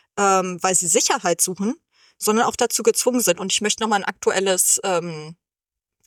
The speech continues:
Beispiel einfach erzählen, äh, was Migration mit Landwirtschaft zu tun hat,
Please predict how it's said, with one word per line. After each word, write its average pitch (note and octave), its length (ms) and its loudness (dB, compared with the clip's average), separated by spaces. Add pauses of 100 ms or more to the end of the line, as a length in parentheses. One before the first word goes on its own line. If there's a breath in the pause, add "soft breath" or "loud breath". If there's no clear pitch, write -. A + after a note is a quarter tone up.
(100)
Beispiel F3 640 -2
einfach F#3+ 500 -4
erzählen, G#3 560 2 (480 loud breath)
äh, F#3 220 2
was F3+ 240 2
Migration A#3+ 1000 4
mit A3 180 2
Landwirtschaft - 560 0
zu - 100 2
tun G3 340 -6
hat, A3+ 220 -2